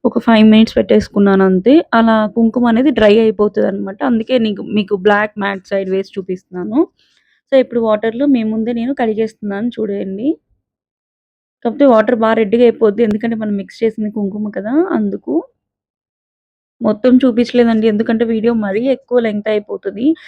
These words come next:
నేను ఆ చేత్తో వాష్ చేస్తున్నాను కదా! అది చాలా బ్రౌన్‌గా ఉంది. మీరు చూసారో లేదో దగ్గర నుంచి చూడండి. అది మనము నార్త్ ఇండియన్స్ డిప్ టైప్‌లో యూజ్ చేసి వీడియోస్ పెడుతుంటారు చూసారా? అది దీంతోనే అండి. అది డిప్ అనేది ఈసారి ఇంకెప్పుడైనా షార్ట్‌లో నేనైతే అప్‌లోడ్ చేస్తాను.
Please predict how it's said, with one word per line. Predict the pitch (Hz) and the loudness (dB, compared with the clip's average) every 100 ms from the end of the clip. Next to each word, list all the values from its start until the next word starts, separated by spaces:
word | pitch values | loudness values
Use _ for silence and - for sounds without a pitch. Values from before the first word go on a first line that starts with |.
| - | -12
నేను | 285 277 | -2 -2
ఆ | 262 | 0
చేత్తో | 269 254 - 330 | 2 2 2 0
వాష్ | 247 247 - | 0 -4 -4
చేస్తున్నాను | 254 240 254 240 226 | -6 -4 -4 -4 -2
కదా! | 202 262 | -2 -2
అది | 254 269 | -2 -6
చాలా | - 240 - 247 302 | -6 -6 -4 0 0
బ్రౌన్‌గా | 254 226 208 240 254 269 | 2 0 2 2 4 2
ఉంది. | 214 190 | 0 -4
మీరు | 190 185 | -6 -6
చూసారో | 233 226 247 240 240 | -6 -4 -2 0 0
లేదో | 202 214 320 | 0 -2 -2
దగ్గర | 240 208 214 | -2 0 0
నుంచి | 226 226 233 | 0 -2 -2
చూడండి. | 220 202 208 330 - _ _ _ _ _ _ _ _ - | -4 -4 -4 -6 -6 _ _ _ _ _ _ _ _ -2
అది | 240 302 | 2 2
మనము | 330 262 269 330 | 2 2 2 2
నార్త్ | 240 240 294 | 2 2 0
ఇండియన్స్ | 294 294 269 247 285 | 0 2 2 0 -2
డిప్ | 240 247 _ | -2 -6 _
టైప్‌లో | 302 277 285 | -4 -2 -2
యూజ్ | 277 262 262 | -2 -4 -4
చేసి | 277 269 | -6 -4
వీడియోస్ | 254 240 269 262 | -6 -2 -2 -2
పెడుతుంటారు | 240 208 226 220 214 | -6 -6 -8 -8 -8
చూసారా? | 214 220 240 220 320 _ | -12 -10 -12 -10 -14 _
అది | 208 202 | -6 -6
దీంతోనే | 190 202 202 208 220 | -6 -8 -6 -4 -4
అండి. | 220 196 202 214 - - _ | -6 -6 -8 -10 -16 -20 _
అది | 220 208 196 | -10 -6 -4
డిప్ | 226 220 233 | -6 -4 -4
అనేది | 226 262 | -2 -2
ఈసారి | 240 226 240 240 | -4 -4 -4 -2
ఇంకెప్పుడైనా | 233 233 214 208 285 | 0 0 -2 -8 -8
షార్ట్‌లో | - 226 202 220 214 | -6 -6 -6 -8 -6
నేనైతే | 202 190 190 | -6 -6 -8
అప్‌లోడ్ | 202 - 202 190 | -12 -4 -4 -4
చేస్తాను. | 180 185 196 185 | -10 -10 -10 -6